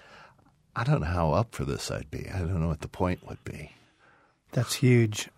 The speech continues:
Speaker 2: Let's just name something and hopefully disarm it,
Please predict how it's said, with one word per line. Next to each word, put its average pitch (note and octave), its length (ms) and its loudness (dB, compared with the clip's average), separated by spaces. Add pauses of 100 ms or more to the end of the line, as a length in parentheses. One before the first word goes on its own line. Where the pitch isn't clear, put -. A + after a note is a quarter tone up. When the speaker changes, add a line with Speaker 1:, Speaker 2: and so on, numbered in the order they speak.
(680)
Speaker 2:
Let's E3+ 140 4
just - 200 4
name B2 360 8
something D#3+ 640 6
and A#2+ 140 4
hopefully A#2+ 480 2
disarm A2 540 0
it, E3+ 140 4